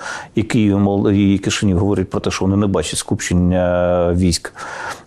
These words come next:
е, на кордоні з Придністров'ям. Е, і тому поки що це занадто теоретична, е, розмова, щоб відповідати на це.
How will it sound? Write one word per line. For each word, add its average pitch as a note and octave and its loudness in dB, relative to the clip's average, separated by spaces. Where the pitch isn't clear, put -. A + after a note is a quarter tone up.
е, F#2+ 0
на G2 0
кордоні F#2 0
з - -6
Придністров'ям. C3+ 0
Е, G2 0
і B2+ 2
тому B2+ 2
поки C#3 -2
що - -2
це G2+ 0
занадто G2+ 0
теоретична, F2+ -2
е, - -4
розмова, G2 -2
щоб F2+ -6
відповідати - -4
на A#2+ -4
це. - -10